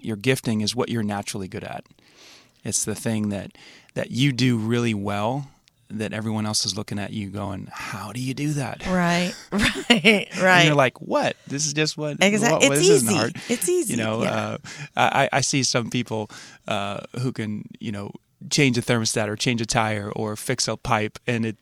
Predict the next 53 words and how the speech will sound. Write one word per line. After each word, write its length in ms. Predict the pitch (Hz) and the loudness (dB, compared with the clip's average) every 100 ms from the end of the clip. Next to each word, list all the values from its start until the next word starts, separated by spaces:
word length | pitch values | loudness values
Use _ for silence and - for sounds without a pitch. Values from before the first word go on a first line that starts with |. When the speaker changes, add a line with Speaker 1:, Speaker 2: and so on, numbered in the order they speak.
| - | -4
Speaker 1:
just, 340 | 120 117 - | -2 0 0
they 140 | 120 107 | -2 0
do 200 | 127 123 | 2 2
it 100 | - | 0
without 320 | 113 120 120 | 0 2 2
even, 400 | 123 113 110 107 - - - - _ - | 2 0 -2 -6 -10 -20 -20 -20 _ -8
it's 300 | - 131 - | -4 0 2
just 220 | 120 - | 4 4
so 140 | 143 | 4
natural 420 | 131 127 127 120 101 | 6 4 2 0 -4
that 120 | 110 | -2
I'm 140 | 135 | 0
looking, 220 | 139 127 | 0 0
I'm 40 | 110 | -2
like, 120 | 104 | -2
"How 180 | - - | -4 -4
did 160 | 214 | -4
you 80 | 208 | -4
do 240 | - 247 233 | 0 2 2
that?" 220 | 165 - | 0 4
Speaker 2:
Right? 440 | 175 180 185 254 277 | 8 10 12 10 6
<laughs> 60 | - - - - _ - 220 220 180 - | -4 -20 -20 -20 _ 0 4 4 2 0
Right. 340 | 185 185 202 - - - - 226 | 2 4 2 -4 -20 -18 0 6
That's 180 | 269 320 | 8 10
how 80 | 294 | 10
I 60 | |
feel 160 | - 269 | 10 8
about 240 | 233 208 | 10 8
people 240 | 226 214 202 | 8 8 8
who 100 | 202 | 8
can 140 | 185 | 8
do 120 | 190 | 8
math, 440 | 180 170 160 160 - | 8 8 8 6 2
who 100 | 190 | 2
pick 220 | 214 226 | 4 8
it 60 | 202 | 8
up 180 | 202 | 8
and 160 | 208 180 | 6 6
they're 160 | 175 165 | 6 8
like, 280 | 165 - - | 6 4 -2
"This 220 | 240 - | -6 -6
is 120 | 302 330 | -6 -6
a 80 | |
breeze." 880 | 247 - 247 311 330 - - - 101 | -6 -6 -6 -6 -10 -12 -12 -8 -2
Speaker 1:
Oh 220 | 160 156 127 | 4 6 6
my 120 | 117 | 4
Speaker 2:
My 200 | 110 117 | 4 2
Speaker 1:
gosh. 100 | 208 | 2
Speaker 2:
gifting 360 | 285 294 311 | -2 0 -2
is 200 | 311 254 | 0 -2
math. 320 | 247 247 294 285 | 0 0 0 -2
I 140 | 269 | -4
can, 220 | 339 220 | -4 -12